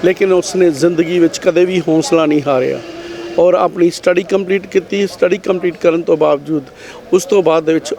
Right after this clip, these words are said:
ਉਹ ਇਸ ਟਾਈਮ ਸਰਕਾਰੀ ਹਾਈ ਸਮਾਰਟ ਸਕੂਲ ਦੇ ਵਿੱਚ as a principal, as a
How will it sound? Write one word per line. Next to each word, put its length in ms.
ਉਹ 320
ਇਸ 100
ਟਾਈਮ 300
ਸਰਕਾਰੀ 720
ਹਾਈ 280
ਸਮਾਰਟ 480
ਸਕੂਲ 260
ਦੇ 120
ਵਿੱਚ 360
as 200
a 20
principal, 580
as 100
a 40